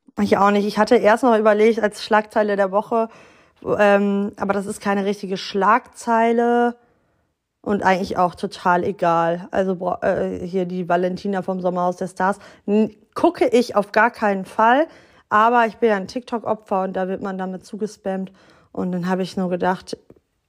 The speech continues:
äh, wie, wie die größten Proleten dieses Landes einfach ins Fernsehen kommen, weil sie so gar keine Scham besitzen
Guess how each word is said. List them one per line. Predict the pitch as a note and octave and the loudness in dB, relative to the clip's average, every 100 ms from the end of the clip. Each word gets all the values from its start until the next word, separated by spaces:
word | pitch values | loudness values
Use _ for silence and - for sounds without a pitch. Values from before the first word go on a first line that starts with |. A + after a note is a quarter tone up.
| _ _ _ _ - | _ _ _ _ -14
äh, | - | -12
wie, | - G3 G3 G3 F3 - - - | -4 0 2 2 0 -6 -20 -8
wie | G3 F#3+ | -2 0
die | F#3 | 2
größten | F#3+ G3+ B3 A3 G3+ | 6 6 4 0 -8
Proleten | - G#3 G3 G#3+ A3+ F#3+ | 0 4 6 6 6 0
dieses | F3+ F#3 - | 0 -4 0
Landes | F3 F#3+ F#3+ - | 0 0 -4 -2
einfach | F#3 F3+ F#3 E3+ - - _ _ _ - | -4 -2 -4 -4 -12 -20 _ _ _ -6
ins | F3 - | -6 -2
Fernsehen | F#3 G3 F#3 F3 | 0 2 2 -2
kommen, | E3 F3+ F3 F3 - - - | -2 0 0 -2 -8 -18 -2
weil | G3 F#3+ | 0 0
sie | E3 | 0
so | F3 | -2
gar | E3+ F3+ | 2 0
keine | - F3+ F3 | 0 -2 -2
Scham | - E3+ F3 F3 | -4 -2 0 -2
besitzen | E3+ F3 E3 - F3+ E3+ | -4 -4 -6 -8 -6 -6